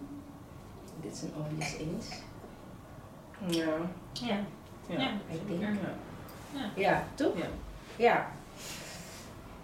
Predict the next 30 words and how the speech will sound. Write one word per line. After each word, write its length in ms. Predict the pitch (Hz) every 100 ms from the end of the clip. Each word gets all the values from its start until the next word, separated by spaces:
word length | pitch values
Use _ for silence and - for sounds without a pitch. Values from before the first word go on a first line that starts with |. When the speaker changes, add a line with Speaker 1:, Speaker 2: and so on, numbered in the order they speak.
| - -
Speaker 1:
Ehm, 440 | 240 254 247 240 240
een 180 | 220 226
ieder 280 | 254 320 277
heeft 300 | 214 214 214
zijn 220 | 220 214
of 100 | 214 190
haar 100 | 185
eigen 240 | 185 185
grenzen 560 | - - 180 180 175 156
nodig. 600 | 160 185 - - - - - - - - - - - - - -
Speaker 2:
Dat 180 | 151 151
sowieso. 280 | 180 180 170 156 -
Speaker 3:
Mhm. 500 | 180 165 170 170 165
Speaker 2:
Jij 140 | 180
weet 180 | 190 196
wat 140 | 175 165
jij, 340 | 151 156 160
eh, 40 | 156 156 156
leuk 140 | 156 160
vindt. 140 | -
Sommigen 260 | 196 190 -
vin-, 220 | 175 170 -
al-, 140 | 175 170
vinden 320 | 175 170 156
iets 200 | 165 - - - - -
minder 300 | 175 175 175
leuk 220 | 165 160 160
dan 100 | 156
anderen. 480 | 151 156 147 156 180 - - - -
En 400 | 147 151 151